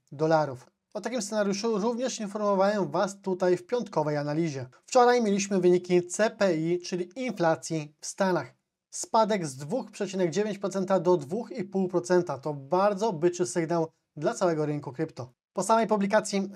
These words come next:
danych spodziewałem się manipulacji, lokalnych spadków, a następnie wzrostów, co dokładnie wyrysowałem studentom Akademii. I taka sytuacja właśnie miała miejsce. Najpierw manipulacja, ruch spadkowy do wyznaczonej strefy na wzrosty i ruch spadkowy mający na celu wybicie tej płynności, która tutaj się zbierała.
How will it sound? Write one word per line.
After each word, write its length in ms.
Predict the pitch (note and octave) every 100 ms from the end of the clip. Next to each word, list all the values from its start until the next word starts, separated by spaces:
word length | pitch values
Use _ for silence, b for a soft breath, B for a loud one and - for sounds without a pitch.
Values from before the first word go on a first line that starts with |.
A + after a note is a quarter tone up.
| E3+
danych 340 | F#3 G#3+ F#3+
spodziewałem 480 | - F#3 F3 F#3 F3+
się 220 | - E3+
manipulacji, 800 | E3 F#3+ G#3 G3 F#3 F3+ F3+ E3
lokalnych 480 | E3+ G3+ F#3+ F#3 F3
spadków, 360 | - F#3 F#3 F3+
a 100 | F#3
następnie 460 | F3 - E3+ D#3
wzrostów, 460 | D3 C3+ G3+ G3 D#3+
co 140 | -
dokładnie 560 | F#3+ F#3 - G3+ G3 F3+
wyrysowałem 760 | D3 G3 A3+ - F#3+ F#3 F#3
studentom 400 | E3 F#3 F3 D#3+
Akademii. 580 | F#3 G3+ F3 E3 E3+ F3 _
I 100 | B3+
taka 260 | A#3+ C4+ C#4
sytuacja 460 | - G3 G3 G3 F3+
właśnie 300 | E3 - D#3+
miała 260 | D#3 D3+
miejsce. 420 | D#3 D#3+ D3+ -
Najpierw 460 | C3 D#3 F#3+ G3 F#3+
manipulacja, 680 | G3 G3 G3 G3+ F#3+ F3 C#3
ruch 140 | E3
spadkowy 480 | - F#3 - F3+ F3
do 120 | F3
wyznaczonej 420 | E3+ F3 F3+ F#3
strefy 380 | F3 - F#3 F#3+
na 260 | F3+ G3+ A3+
wzrosty 600 | G3 G#3 G3 G3+ G3+ G3 - _ _ -
i 160 | C#4
ruch 160 | A3 G3
spadkowy 520 | G3 F#3 F#3+ F3+ F3+ - _ _
mający 320 | G3 G#3 G3
na 100 | F3
celu 260 | E3+ F3 D#3+
wybicie 520 | D3 A#3 G3 G3+ G3
tej 180 | G3 G3
płynności, 500 | F#3 D#3+ E3+ - F3+
która 260 | - D#3+
tutaj 180 | D3+ D#3
się 180 | B2+ D3+
zbierała. 500 | C#3 E3+ E3+ E3+ D#3+